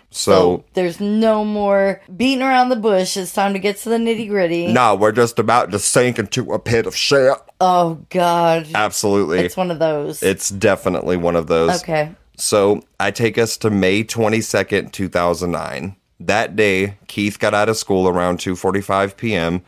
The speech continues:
Speaker 1: He went home and he actually brought up to his mom that he really wanted to buy a firearm.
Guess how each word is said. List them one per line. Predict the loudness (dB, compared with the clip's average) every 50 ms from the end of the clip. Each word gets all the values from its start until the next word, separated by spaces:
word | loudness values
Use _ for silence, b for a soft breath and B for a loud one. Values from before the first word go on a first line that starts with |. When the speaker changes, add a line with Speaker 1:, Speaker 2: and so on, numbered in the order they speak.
| b b b b b
Speaker 1:
He | b -2 0
went | 2 2 2 0 0 -2
home | -2 0 2 2 2 2 2 0
and | 0 0 0 0
he | 0 0
actually | 2 0 0 -2 -2 -2 0 0 2
brought | 2 2 2 2 2 2
up | 0 0 0
to | -2 0
his | 0 0 0 0 0
mom | 0 0 2 2 2 0
that | 0 0 0 0
he | -2 -4 -4
really | -2 0 0 2 2 2 2
wanted | 2 2 0 2 0 0 -2
to | -2 -2
buy | 0 0 0 0
a | -2 -2
firearm. | -2 -2 -2 -2 -2 -2 -4 -4 -6 -4 -6 -6 -6 -8 -10